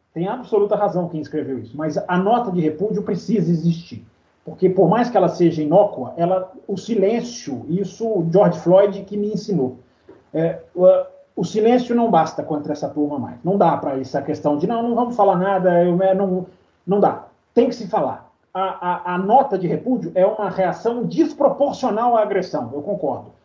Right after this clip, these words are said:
né? É, é, esses idiotas, esses doentes, porque o racismo é nada mais do que uma doença,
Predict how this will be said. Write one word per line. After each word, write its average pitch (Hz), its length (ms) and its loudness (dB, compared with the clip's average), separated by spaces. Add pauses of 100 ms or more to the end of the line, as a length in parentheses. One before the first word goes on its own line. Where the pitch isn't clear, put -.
(240)
né? 160 280 -6
É, 147 320 -8
é, - 360 -6
esses 185 420 4
idiotas, 143 720 0
esses 160 300 -10
doentes, 180 600 -2
porque - 220 -8
o - 20 -4
racismo 185 460 -4
é 165 60 0
nada 180 280 0
mais 170 560 0
do 151 180 -4
que 170 100 -2
uma 151 120 0
doença, 160 540 -4